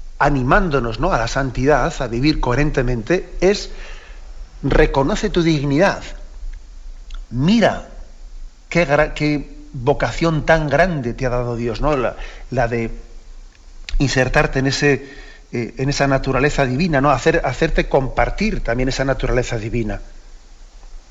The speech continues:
tal y como la, la estamos compartiendo, ¿no?, místicamente. "No degeneres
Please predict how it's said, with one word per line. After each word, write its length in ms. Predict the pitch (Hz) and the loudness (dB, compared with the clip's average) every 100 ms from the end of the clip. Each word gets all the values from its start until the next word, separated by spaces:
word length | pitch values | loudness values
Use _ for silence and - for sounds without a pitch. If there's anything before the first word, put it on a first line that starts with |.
| - - - - - | -18 -16 -14 -12 -8
tal 180 | - 110 | -4 -2
y 20 | |
como 180 | 120 127 | 2 4
la, 200 | 123 131 | 4 2
la 60 | 117 | 0
estamos 320 | - 127 127 | 0 0 0
compartiendo, 760 | 135 127 120 123 131 143 120 113 | 0 0 0 0 2 2 2 -2
¿no?, 120 | 120 | 0
místicamente. 840 | 135 127 131 - 123 117 98 95 - - - - - - - - - - - - - - - | -2 -2 -2 2 2 2 -4 -8 -10 -10 -12 -14 -14 -14 -14 -16 -18 -16 -16 -12 -12 -10 -6
"No 240 | 127 135 180 | 0 4 6
degeneres 840 | 185 151 143 202 190 107 - - | 4 2 4 4 4 0 -6 -12